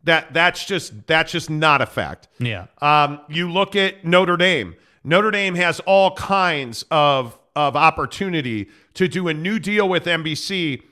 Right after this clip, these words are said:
Speaker 1: that includes Pac-twelve football, let's say, Pac-twelve basketball, let's say.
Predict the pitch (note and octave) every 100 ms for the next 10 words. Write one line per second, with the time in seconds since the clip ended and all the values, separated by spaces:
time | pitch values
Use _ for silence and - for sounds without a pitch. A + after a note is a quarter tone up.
0 | _ C#3+ F3+ E3 D3 - A3 G#3 E3+ C3+
1 | - - E3 - E3+ D3+ - D#3+ C#3 G#2+
2 | A2 G2+ B2+ G#2 - F3 - E3+ C3 D3+
3 | D#3 - B2+ A#2 G#2 F2+ - A2 E2